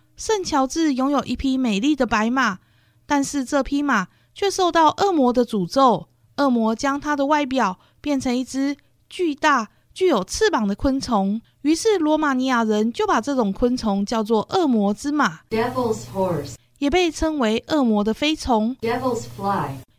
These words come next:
Speaker 1: 由于在罗马尼亚语中，龙与恶魔使用了同一个单字，所以在翻译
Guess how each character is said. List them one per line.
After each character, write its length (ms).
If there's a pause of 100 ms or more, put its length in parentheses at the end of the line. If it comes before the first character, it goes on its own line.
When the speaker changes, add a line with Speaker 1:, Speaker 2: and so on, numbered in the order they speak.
(100)
Speaker 1:
由 180
于 160
在 220
罗 180
马 160
尼 160
亚 180
语 200
中， 340 (640)
龙 340 (120)
与 280
恶 160
魔 240
使 180
用 160
了 120
同 260
一 60
个 100
单 260
字， 300 (320)
所 160
以 140
在 180
翻 260
译 80